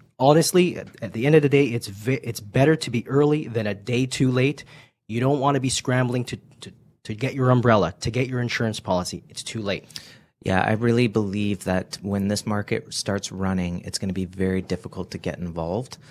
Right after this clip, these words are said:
Speaker 2: Um, it's great to see how people have continued to get involved over the course of the year, but when this market really starts running,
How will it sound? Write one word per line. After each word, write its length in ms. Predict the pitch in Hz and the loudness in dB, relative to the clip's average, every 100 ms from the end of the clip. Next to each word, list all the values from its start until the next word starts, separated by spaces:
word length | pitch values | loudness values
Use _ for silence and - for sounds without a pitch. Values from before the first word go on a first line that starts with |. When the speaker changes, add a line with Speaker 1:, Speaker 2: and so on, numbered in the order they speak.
| - _ - | -20 _ -8
Speaker 2:
Um, 180 | 95 90 | -4 -4
it's 120 | - | 0
great 240 | 113 107 | 2 2
to 80 | 110 | 2
see 200 | - 110 | 0 0
how 120 | 98 | -2
people 320 | 98 101 - | -2 -6 -6
have 80 | 95 | -6
continued 420 | - 95 104 101 | -6 -6 -4 -4
to 60 | 95 | -4
get 160 | 101 - | -4 -4
involved 400 | 92 92 92 98 | -4 -2 -2 -4
over 160 | 90 | -4
the 80 | 95 | -6
course 320 | - 104 98 | -2 -2 -2
of 80 | 95 | -4
the 60 | 92 | -4
year, 420 | 104 151 117 107 - - - - | -2 2 4 2 -6 -20 -16 0
but 180 | 101 110 | 0 2
when 160 | 107 | 0
this 160 | 110 - | 0 0
market 320 | 107 104 104 | -2 -2 -4
really 240 | 95 104 | 0 0
starts 380 | 101 - 101 - | 0 0 -2 -2
running, 480 | 110 127 101 95 98 | 0 2 2 2 -2